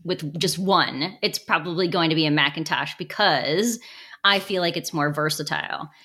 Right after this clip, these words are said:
Now, that being said, I do a lot of brachycephalic patients, which means they have, like, a smaller, rounder head. And I feel like when you have that smaller, rounder head, right, like with, uh,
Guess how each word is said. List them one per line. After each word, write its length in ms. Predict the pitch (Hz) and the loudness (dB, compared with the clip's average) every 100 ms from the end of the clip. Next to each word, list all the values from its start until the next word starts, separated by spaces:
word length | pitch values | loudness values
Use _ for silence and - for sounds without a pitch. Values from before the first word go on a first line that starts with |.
| - | -4
Now, 560 | 226 208 175 175 170 - | 4 4 4 2 0 0
that 140 | 160 156 | -2 0
being 240 | 170 185 | 0 0
said, 400 | - 233 185 170 | 2 4 4 4
I 160 | 143 190 | 2 2
do 180 | 196 208 | 4 4
a 40 | |
lot 160 | 214 208 | 4 4
of 80 | |
brachycephalic 840 | 185 214 240 220 220 - 254 262 254 | 4 2 4 0 0 2 4 2 0
patients, 480 | 208 170 127 85 - | 0 0 0 -6 -6
which 220 | 156 - | -6 -2
means 240 | 180 180 | -2 0
they 120 | 156 180 | 0 0
have, 200 | 170 156 | 0 0
like, 180 | 156 | -2
a 60 | 165 | 0
smaller, 600 | - - 175 180 185 180 | 0 0 4 4 6 4
rounder 560 | 151 180 185 202 190 151 | 4 4 4 4 0 -2
head. 560 | 151 185 147 - - - - - - | -2 2 2 0 -6 -12 -20 -16 -4
And 100 | 175 | 0
I 80 | |
feel 280 | 170 - 220 | 0 0 2
like 140 | 208 202 | 2 2
when 120 | 175 | 0
you 80 | 165 | 0
have 200 | 196 185 | 0 0
that 220 | 143 - | -2 -2
smaller, 480 | - 208 220 214 190 | -2 2 4 4 4
rounder 480 | 180 190 202 185 | 4 4 2 2
head, 720 | 156 233 302 139 131 208 247 - - _ 160 | 2 4 4 4 4 0 -2 -6 -20 _ 0
right, 340 | 175 202 - | 2 4 2
like 240 | 170 156 151 | 0 0 0
with, 400 | 147 151 147 156 - | 0 2 2 -2 -6
uh, 260 | 160 151 | -4 -2